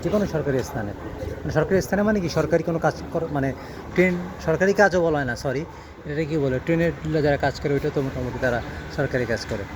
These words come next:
এখন ওখানে আসলে ভিডিও করাটা আসলে অনেক সময় তারা অপ্রস্তুত বোধ করে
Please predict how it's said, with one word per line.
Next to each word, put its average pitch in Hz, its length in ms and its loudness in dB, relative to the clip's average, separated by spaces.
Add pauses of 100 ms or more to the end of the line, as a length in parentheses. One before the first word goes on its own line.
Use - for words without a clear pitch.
(600)
এখন 135 180 -2
ওখানে 139 260 0
আসলে 127 220 -2 (200)
ভিডিও 135 220 2
করাটা 127 280 4
আসলে 127 220 -4
অনেক 123 180 -6
সময় 120 220 -4 (520)
তারা 120 180 0 (460)
অপ্রস্তুত 147 440 0
বোধ 123 120 -4 (100)
করে 104 140 -6